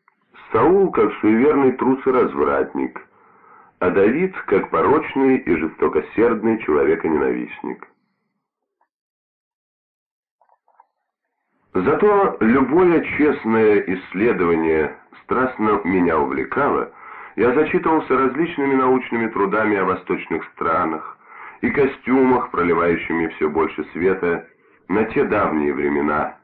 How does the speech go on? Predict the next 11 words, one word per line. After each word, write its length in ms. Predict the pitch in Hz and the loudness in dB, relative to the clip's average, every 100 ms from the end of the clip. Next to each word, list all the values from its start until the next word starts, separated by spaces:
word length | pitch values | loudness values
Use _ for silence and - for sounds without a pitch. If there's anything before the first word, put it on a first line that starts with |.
| _ _ _ _ - | _ _ _ _ -8
и 60 | |
продолжал 560 | 104 123 147 139 160 160 | -2 0 2 2 2 2
напрягать 520 | 147 135 127 139 131 | 0 0 0 0 -2
все 180 | - 127 127 | -2 -4 -2
силы 240 | 131 127 117 | 0 0 0
своего 420 | 104 104 92 82 | 0 0 2 0
ума, 280 | 82 104 151 | 0 -2 -4
читая 400 | - - 85 76 | -6 -6 -2 -2
бесценные 760 | 64 - - - 135 131 127 | -2 -12 -8 -2 0 2 2
библейские 880 | 104 73 69 76 85 - - 82 82 | 0 -4 -2 -2 -2 -6 -6 -4 -2
предания. 840 | 82 76 69 71 64 64 62 62 | -4 -4 -4 -6 -6 -6 -6 -10